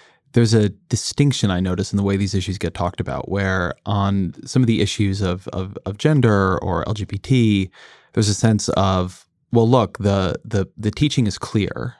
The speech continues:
And if the teaching conflicts with modern life, um, sorry, like, sorry, modern life, like, you just gotta go with the teaching. And then it comes to something like immigration or, or, or the stranger. And it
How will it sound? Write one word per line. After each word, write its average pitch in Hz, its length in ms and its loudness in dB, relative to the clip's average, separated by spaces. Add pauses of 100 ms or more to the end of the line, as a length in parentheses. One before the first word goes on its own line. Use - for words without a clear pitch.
(140)
And 113 160 2
if 104 100 -2
the 107 80 0
teaching 117 360 0
conflicts - 500 -2
with 117 120 0
modern 95 320 -2
life, - 600 -4 (600)
um, 98 340 -2 (200)
sorry, 117 480 0
like, 92 200 -2
sorry, 113 280 2
modern 110 280 2
life, - 380 -2
like, 98 160 -4
you 98 80 -2
just 104 140 -2
gotta 104 160 0
go 101 140 0
with 101 100 -2
the - 80 -4
teaching. - 480 -4
And 110 140 0
then 117 100 2
it 110 40 0
comes 110 200 -2
to 104 40 -6
something 101 260 -2
like 95 180 -2
immigration 98 720 0
or, 104 380 -2 (240)
or, 95 220 -4
or 95 100 -2
the 98 80 -6
stranger. - 680 0 (680)
And 110 160 4
it 107 160 2